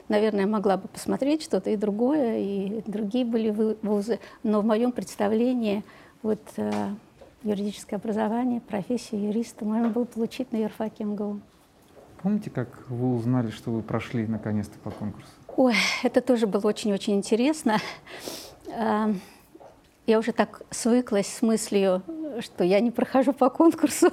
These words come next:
Speaker 1: <laughs> что я чего-то там не добираю. Конкурс был большой, кстати, по-моему, больше двадцати человек, двадцать один, по-моему, человек на место.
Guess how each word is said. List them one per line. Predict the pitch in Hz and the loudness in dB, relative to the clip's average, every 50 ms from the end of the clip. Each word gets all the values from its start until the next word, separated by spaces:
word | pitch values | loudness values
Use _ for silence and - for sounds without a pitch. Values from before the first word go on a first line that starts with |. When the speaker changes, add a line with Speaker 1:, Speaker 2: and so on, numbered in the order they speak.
| - - 427 | 4 0 0
Speaker 1:
<laughs> | 494 466 349 | 2 2 0
что | - - 320 | 4 6 6
я | 302 302 320 311 | 8 8 8 6
чего-то | 311 - 311 262 294 285 - 277 | 4 2 4 4 4 4 4 4
там | - - 240 240 247 | 4 4 4 6 4
не | 254 240 | 4 4
добираю. | - 254 226 240 269 277 294 285 277 | 2 2 4 4 4 6 4 2 4
Конкурс | - 262 269 294 - 220 190 | 4 4 4 4 2 0 2
был | - 220 | 2 0
большой, | 202 220 220 220 - - 339 370 | 2 0 -2 -2 0 -2 -2 -2
кстати, | - - - - 214 214 - - | -4 -6 -6 -4 -4 -4 -6 -6
по-моему, | - 208 202 208 208 202 202 202 | -4 -4 -2 -2 -2 -2 -2 -2
больше | 220 220 - - 208 | -2 -4 -4 -4 -4
двадцати | 185 226 214 - - - - | -4 -4 -6 -8 -10 -16 -16
человек, | - - - 220 233 247 196 | -10 -6 -4 -2 -2 -2 -2
двадцать | 202 214 208 - - | -4 -4 -6 -4 -4
один, | 202 214 226 208 | -2 -2 -2 -2
по-моему, | - 196 196 202 202 - | -2 -2 -2 -2 -2 -4
человек | - - 208 202 - | -6 -8 -8 -6 -4
на | 208 214 208 | -4 -2 -2
место. | 220 247 262 - - - 214 | -2 -2 -2 -2 -4 -4 -6